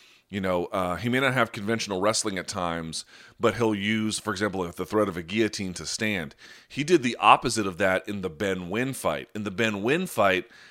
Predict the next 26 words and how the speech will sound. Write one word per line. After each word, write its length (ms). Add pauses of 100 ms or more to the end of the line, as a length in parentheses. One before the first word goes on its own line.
(140)
he 180
actually 260
had 140
the 40
dominant 400
grappling 340
positions. 560
Ben 360
Nguyen 260
was 160
trying 360
to 100
stand, 380 (260)
and 140
he 80
would 140
use 160
the 100
threat 320
of 120
the 80
guillotine 440
to 100
force 500
Ben 220
Nguyen 400